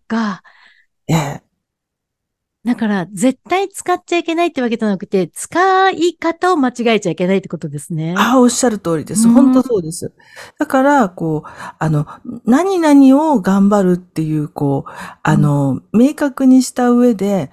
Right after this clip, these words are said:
Speaker 1: はい。
Speaker 2: 特にその人が好きなことで、その人が嬉しいと思えるようなことを、「あー、そこやったらもっとあなた元気になりますよね。頑張ってください」っていうのは、
Speaker 1: うん。
Speaker 2: 悪いことじゃないですよね。例えばこう、あの、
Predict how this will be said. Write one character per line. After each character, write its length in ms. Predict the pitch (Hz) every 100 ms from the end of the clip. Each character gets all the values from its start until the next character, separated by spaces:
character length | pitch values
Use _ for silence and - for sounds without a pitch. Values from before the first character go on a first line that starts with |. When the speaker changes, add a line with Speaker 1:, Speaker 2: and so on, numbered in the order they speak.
| _
Speaker 1:
は 220 | 226 226
い。 120 | 202 214
Speaker 2:
特 200 | 320 320
に 120 | 233
そ 160 | 196 226
の 140 | 247
人 240 | 359 - 190
が 120 | 165
好 100 | 156 -
き 120 | 349
な 160 | 349 196
こ 140 | 170
と 180 | - 156
で、 240 | 156 156
そ 140 | 175 233
の 140 | 302
人 240 | 294 190
が 240 | 170 180 - - - -
嬉 300 | 214 277 -
し 60 | 330
い 40 | 320
と 100 | 214
思 180 | 202 208
え 60 |
る 80 | 190
よ 60 | 180
う 40 |
な 100 | 175
こ 120 | 175 175
と 200 | 180 170
を、 140 | 160 - - -
「あ 200 | 240 302
ー、 20 |
そ 160 | -
こ 120 | - 240
や 100 | 277
っ 80 | 277
た 80 | 302
ら 100 | 254
も 120 | 262
っ 100 | -
と 80 | 220
あ 40 |
な 100 | 220
た 80 | 202
元 240 | 185 214
気 160 | 214 185
に 60 |
な 120 | 175 170
り 80 |
ま 140 | 170 180
す 140 | 175
よ 100 | 170
ね。 180 | 170 170
頑 220 | 170 170
張 80 | 185
っ 40 |
て 120 | 180 170
く 80 |
だ 100 | 156
さ 180 | 156 202
い」 20 | 226
っ 20 |
て 220 | - -
い 80 | 170
う 140 | 170
の 160 | 160 156
は、 340 | 175 180 160 - -
Speaker 1:
う 0 |
ん。 40 | - - - - - - - - - _ _ _ -
Speaker 2:
悪 320 | 196 202 214
い 40 |
こ 60 | 202
と 60 | 185
じ 80 |
ゃ 40 | 175
な 100 | 170
い 20 |
で 20 |
す 80 | 165
よ 60 | 165
ね。 100 | 170
例 220 | 196 233
え 40 |
ば 120 | 214 180
こ 320 | 170 165 -
う、 20 | - - -
あ 160 | - 175
の、 420 | 165 156 156